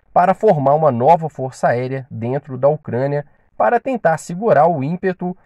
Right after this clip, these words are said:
da força aérea russa, que é uma das mais poderosas do mundo. A Ucrânia, então,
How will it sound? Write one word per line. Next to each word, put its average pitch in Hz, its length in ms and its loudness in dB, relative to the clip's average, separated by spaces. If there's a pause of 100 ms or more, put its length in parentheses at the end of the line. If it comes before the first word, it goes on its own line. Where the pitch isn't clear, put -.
(180)
da - 160 -2
força 190 420 -4
aérea 151 220 0
russa, 143 360 -8
que 135 120 -10
é - 20 -4
uma 143 160 -6
das 143 160 -2
mais 127 260 -4
poderosas 123 680 -4
do 131 120 -8
mundo. 120 460 -6 (320)
A 117 100 2
Ucrânia, 110 400 -4
então, 202 300 0